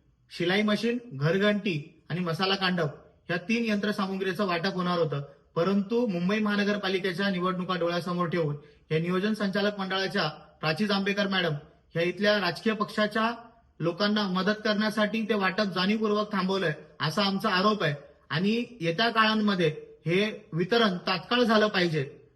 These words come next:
असं आम्ही पत्र मुंबई महानगरपालिकेच्या आयुक्तांना देखील दिलेलं आहे. त्यामध्ये ते वाटप मुंबई महानगरपालिकेच्या जागेत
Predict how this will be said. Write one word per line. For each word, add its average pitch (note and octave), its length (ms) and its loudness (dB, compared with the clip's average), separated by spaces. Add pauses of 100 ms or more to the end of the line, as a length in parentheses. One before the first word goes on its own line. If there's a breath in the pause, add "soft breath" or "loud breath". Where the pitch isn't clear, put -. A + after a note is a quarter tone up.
(140)
असं D#3 220 0
आम्ही G#3 160 2
पत्र G#3 360 0 (180)
मुंबई F#3 280 2
महानगरपालिकेच्या G3 760 0
आयुक्तांना F#3 460 0
देखील F#3 280 0
दिलेलं E3+ 300 0
आहे. C#3+ 80 0 (460 loud breath)
त्यामध्ये G#3 500 2 (640)
ते A3 100 4
वाटप A3 540 2
मुंबई G3+ 380 2 (240)
महानगरपालिकेच्या G3+ 880 0
जागेत F3 400 2